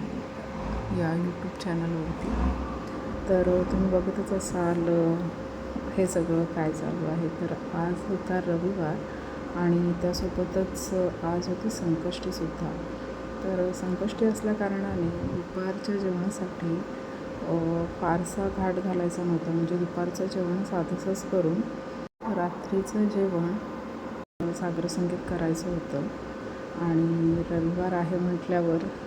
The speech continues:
अ, साफसफाई करणं हे आलंच. आणि हे बघाल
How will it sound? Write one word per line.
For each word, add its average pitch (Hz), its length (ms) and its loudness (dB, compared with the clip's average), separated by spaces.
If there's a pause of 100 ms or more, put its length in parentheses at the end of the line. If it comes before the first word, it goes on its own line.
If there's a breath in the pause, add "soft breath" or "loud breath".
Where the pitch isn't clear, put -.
(240)
अ, 170 440 0 (300)
साफसफाई 175 720 2 (440)
करणं 180 280 4
हे 175 180 4
आलंच. 160 480 0 (640 loud breath)
आणि 180 320 0 (920)
हे 196 240 0
बघाल 185 460 0